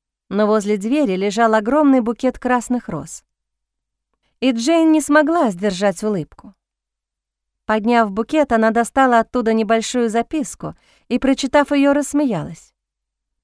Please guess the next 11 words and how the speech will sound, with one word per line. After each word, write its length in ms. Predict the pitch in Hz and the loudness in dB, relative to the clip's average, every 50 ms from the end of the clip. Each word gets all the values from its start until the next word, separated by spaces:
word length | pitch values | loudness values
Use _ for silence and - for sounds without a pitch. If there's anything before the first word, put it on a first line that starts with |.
| _ _ _ _ _ _ - | _ _ _ _ _ _ -6
«Да, 360 | 233 214 247 233 214 202 202 | -2 2 4 6 6 6 4
Бастиан 600 | 180 220 214 208 202 202 - - 214 208 208 202 | 4 4 4 4 2 0 -2 -2 -2 0 0 -2
Сент-Мор, 580 | - 214 208 208 202 - 208 196 190 196 - _ _ _ _ _ _ _ _ _ _ _ _ _ - | -2 -2 -4 -4 -4 -4 -4 -4 -4 -6 -8 _ _ _ _ _ _ _ _ _ _ _ _ _ -2
вы 160 | 269 320 330 | 0 0 2
действительно 720 | 277 359 349 - - 311 302 285 - 311 285 285 285 294 | 2 0 -2 -2 -2 0 0 0 2 2 2 4 4 4
не 140 | 294 311 339 | 4 4 2
умеете 520 | 349 339 294 226 196 185 180 - - 196 | 2 2 2 2 0 0 -4 -6 -8 -6
просить 440 | - 196 202 190 - 202 190 - - | -4 -2 -4 -2 -4 -6 -8 -8 -6
прощения». 680 | 196 196 196 - - - 180 175 170 170 180 196 190 _ _ _ _ _ _ _ _ _ _ _ _ _ _ _ _ _ _ _ _ _ _ _ _ _ _ _ _ _ _ _ _ _ _ _ _ _ _ | -6 -6 -6 -6 -10 -10 -10 -8 -8 -10 -12 -14 -16 _ _ _ _ _ _ _ _ _ _ _ _ _ _ _ _ _ _ _ _ _ _ _ _ _ _ _ _ _ _ _ _ _ _ _ _ _ _
Она 320 | - 196 208 220 233 247 233 | 0 2 2 4 4 4 4
вернулась 680 | 208 214 214 208 220 233 233 214 208 196 - - - | 2 2 2 2 2 2 2 0 0 -2 -6 -10 -16